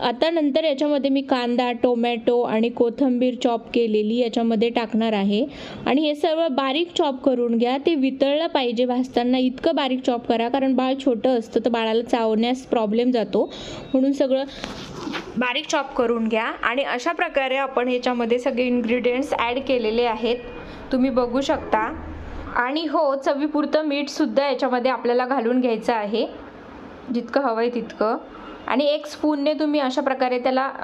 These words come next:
अ, ढवळायला सुरुवात करा. पाण्याचं प्रमाण खूप कमी लागेल, कारण आपण आधी डाळीमध्ये बॅटर बनवताना पाणी घातलेलं आहे आणि पाणी वरून टाकण्याची गरजसुद्धा पडत नाही. अशा प्रकारे हळूहळू हळवत, हलवत जा, म्हणजे गुठळ्या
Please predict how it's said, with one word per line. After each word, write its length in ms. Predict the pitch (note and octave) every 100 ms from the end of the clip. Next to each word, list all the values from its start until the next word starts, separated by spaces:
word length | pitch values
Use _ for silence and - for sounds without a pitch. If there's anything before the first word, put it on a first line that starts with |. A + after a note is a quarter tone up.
| -
अ, 240 | A#3 A3+
ढवळायला 520 | A3 C4+ A#3 A#3+ B3
सुरुवात 360 | C4 C#4 A#3 A#3+ A#3+
करा. 280 | B3+ A3 G#3 B3+ - - - - -
पाण्याचं 440 | - C4+ C#4 D4 F#4
प्रमाण 360 | E4+ D#4 D#4 D#4+
खूप 240 | D#4 D#4+
कमी 300 | - D4+ D4
लागेल, 360 | D#4 C#4 A#3+ B3
कारण 280 | C4+ C4 C4+
आपण 260 | C4+ C#4
आधी 400 | C4+ A#3 A3+ C#4 C#4+
डाळीमध्ये 720 | G#3+ B3 B3 C4+ C4+ G3+ B3 B3 A#3+
बॅटर 320 | A3+ A3+ A#3+
बनवताना 480 | B3 A#3 A3 A3+ A#3
पाणी 300 | A#3+ A3 A#3
घातलेलं 460 | C4+ A#3+ G#3+ G#3+
आहे 360 | A#3 G#3 G3 A#3 - - - - - -
आणि 140 | A3+
पाणी 300 | A#3+ B3 C4
वरून 300 | C#4 C#4 C#4
टाकण्याची 440 | A#3+ A#3 A#3+ A#3
गरजसुद्धा 540 | B3 A#3+ B3 C#4 A3+ B3
पडत 340 | A#3+ A3+ A3
नाही. 240 | G3+ F#3+ C#4 - - - -
अशा 260 | - B3 F4
प्रकारे 440 | F#4 D4 C#4 C#4+
हळूहळू 600 | D4+ C#4+ C#4+ E4+ C#4+ D4+
हळवत, 500 | D4+ C4+ C4 C4+ C4
हलवत 460 | B3+ C#4 B3+ C#4+ G#3+
जा, 200 | C4 C#4+
म्हणजे 300 | C#4 A#3 C4
गुठळ्या 420 | B3+ B3+ C#4